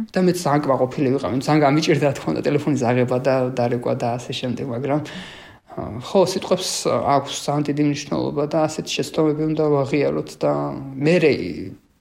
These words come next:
ისეთ შვებას ვიგრძნობთ, რომ, აი, თითქოს ვერავინ ვერ გაიგებდა.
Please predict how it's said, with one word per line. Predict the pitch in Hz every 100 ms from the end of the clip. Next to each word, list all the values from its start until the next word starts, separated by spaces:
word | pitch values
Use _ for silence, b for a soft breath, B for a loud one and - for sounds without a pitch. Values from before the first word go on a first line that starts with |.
| _ -
ისეთ | 147 180
შვებას | 180 151 151 -
ვიგრძნობთ, | 127 131 139 131 -
რომ, | 175
აი, | 160 131 123 - - - B B B
თითქოს | - 180 165
ვერავინ | 151 151 151
ვერ | 147 139
გაიგებდა. | 147 165 139 123 117